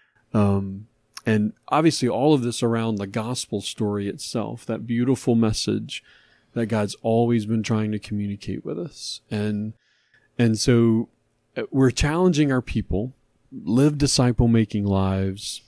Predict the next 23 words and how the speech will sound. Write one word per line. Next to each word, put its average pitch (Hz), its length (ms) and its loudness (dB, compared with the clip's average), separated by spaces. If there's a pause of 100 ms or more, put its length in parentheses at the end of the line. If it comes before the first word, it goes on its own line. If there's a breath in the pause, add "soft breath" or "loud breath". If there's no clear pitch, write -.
(240)
engage 113 540 0
in 110 140 -4
gospel 104 360 -6
conversations. 104 1040 -6 (560 loud breath)
We've 117 140 2
talked 127 260 2
about 120 240 -2
it 123 80 -6
several 117 300 0
times 107 460 -4
that 107 120 -6
you're 110 300 -4
gonna 123 200 2
have 131 200 0
one-time 120 500 0
gospel 113 320 -4
conversations, 110 840 -4
and 101 100 -6
we 101 100 -6
need 107 200 -6
to 110 60 -4
do 110 160 -4
that. 139 420 -4